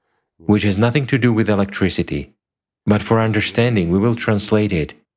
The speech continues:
into electricity. Thus, it turns out to be one billionth of a microvolt.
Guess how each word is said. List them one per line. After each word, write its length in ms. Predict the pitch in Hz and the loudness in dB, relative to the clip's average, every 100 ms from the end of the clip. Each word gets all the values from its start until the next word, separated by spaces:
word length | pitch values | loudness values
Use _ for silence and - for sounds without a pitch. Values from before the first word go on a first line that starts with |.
| _ - | _ -6
into 280 | 90 85 | -2 0
electricity. 840 | 92 85 - 92 - - 71 73 - _ _ - 87 | 0 0 -2 -2 -2 -6 -10 -12 -16 _ _ -20 -8
Thus, 240 | 101 104 98 | 0 2 2
it 240 | 92 - | -2 -2
turns 300 | 131 143 120 | 0 0 0
out 340 | 113 85 76 - 87 82 92 98 90 | 0 0 -4 -8 -20 -20 -20 -14 -2
to 60 | |
be 120 | 90 101 | 0 2
one 260 | 104 107 | 2 0
billionth 640 | 101 123 110 85 76 - - 69 _ _ _ _ _ _ _ _ _ _ _ - | 0 0 0 0 -4 -10 -20 _ _ _ _ _ _ _ _ _ _ _ _ -4
of 100 | 98 | 0
a 60 | 104 | 2
microvolt. 720 | 104 98 90 78 73 80 | 0 -2 -4 -4 -4 -6